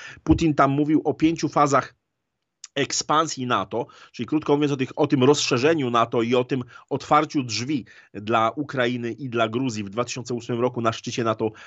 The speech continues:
e, w Bukareszcie. E, i w tym kontekście jakby pokazywał, że gdyby, mm,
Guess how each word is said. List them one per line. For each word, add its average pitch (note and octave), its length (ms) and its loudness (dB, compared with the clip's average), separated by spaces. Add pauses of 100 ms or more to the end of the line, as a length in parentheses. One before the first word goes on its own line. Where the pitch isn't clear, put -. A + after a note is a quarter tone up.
(160)
e, G#2+ 140 0
w G2+ 100 -4
Bukareszcie. B2+ 720 0 (280)
E, C3 140 -2
i F#3 120 -8
w - 80 -10
tym A3 160 2
kontekście G3+ 480 -2
jakby E3+ 260 4
pokazywał, E3 760 2
że D3 160 -2
gdyby, D3+ 640 0 (380)
mm, A2 200 -10